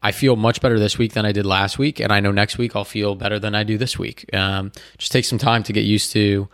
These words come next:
how this, this project is rolling and how I can best support the team. And that's, uh, that's why they pay us the big bucks, man. So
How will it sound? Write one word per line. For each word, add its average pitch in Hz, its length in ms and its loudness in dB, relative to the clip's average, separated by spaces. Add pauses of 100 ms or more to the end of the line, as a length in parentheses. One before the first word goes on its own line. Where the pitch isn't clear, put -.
(480)
how 104 160 2
this, 98 320 -2
this - 240 -2
project 98 400 0
is 92 120 0
rolling 101 420 2
and 92 100 -2
how 95 180 0
I 92 80 2
can 92 160 -8
best 92 200 -2
support 98 240 -6
the 98 80 -8
team. 110 380 -2
And 95 180 -4 (800)
that's, - 320 -2
uh, 113 300 0
that's 104 180 -4
why 117 120 0
they 113 60 2
pay 120 180 4
us 113 100 -2
the - 60 -8
big 120 180 0
bucks, 95 260 0
man. 92 240 -2
So 95 420 0